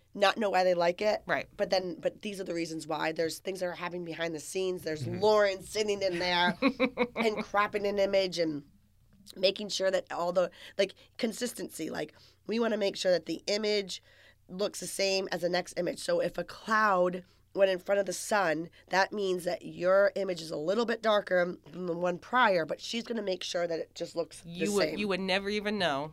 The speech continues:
Speaker 3: Mm-hmm.
Speaker 2: that it was a different lighting. And that's what we're, that's what we are here to do for you. <laughs>
Speaker 1: Right. Exactly. So, so with that said, I think, though, too, one of the things that Dan and I get a lot on the job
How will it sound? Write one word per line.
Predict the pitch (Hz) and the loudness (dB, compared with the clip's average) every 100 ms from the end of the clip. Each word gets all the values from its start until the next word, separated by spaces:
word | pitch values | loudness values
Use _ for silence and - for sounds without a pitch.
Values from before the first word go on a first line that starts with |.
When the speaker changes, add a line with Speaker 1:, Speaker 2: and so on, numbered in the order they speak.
| - | -10
Speaker 3:
Mm-hmm. | 120 113 113 | -8 -8 -4
Speaker 2:
that | 165 156 | 4 4
it | 151 | 4
was | 156 160 | -2 -4
a | |
different | 151 151 156 147 | -6 -6 -6 -4
lighting. | 131 92 76 - _ - - - - | -6 -6 -12 -20 _ -20 -20 -20 -8
And | 160 151 | -4 -2
that's | 143 - | -2 -4
what | 139 147 | -6 -6
we're, | 151 - - | -6 -6 -4
that's | 180 180 | -4 -4
what | 196 190 | -10 -10
we | 208 | -8
are | |
here | 208 214 | -6 -8
to | 208 | -8
do | 226 | -10
for | 254 - | -10 -12
you. | - - - 196 - - | -12 -14 -10 -8 -6 0
<laughs> | 269 247 247 | 0 2 0
Speaker 1:
Right. | 240 220 220 285 294 277 - 240 - - | 4 4 6 6 4 2 0 -2 -2 -12
Exactly. | 175 233 285 - 170 147 - - 240 - - | 2 8 8 6 -2 -2 -6 -4 -4 -4 -10
So, | - - 247 | -12 -2 0
so | 240 285 | 4 4
with | 302 294 | 4 4
that | 277 - | 4 4
said, | - 226 214 214 | 2 4 4 2
I | 208 | 0
think, | - 226 233 | 0 -2 0
though, | 220 208 | 0 0
too, | 196 - 220 202 185 190 _ - | -2 -2 0 0 0 -4 _ -18
one | - 196 240 | -10 -2 0
of | 277 | 0
the | 277 | 0
things | 277 208 190 | -2 -2 -2
that | 180 185 - - - | -2 -2 -6 -14 -12
Dan | 170 202 190 | -2 0 2
and | 175 | 0
I | 165 | 0
get | 165 156 156 - _ _ - | 2 2 2 -2 _ _ -2
a | |
lot | 175 170 160 156 160 | 2 4 4 4 0
on | |
the | 170 | -4
job | 151 160 156 151 147 | 0 2 2 2 -4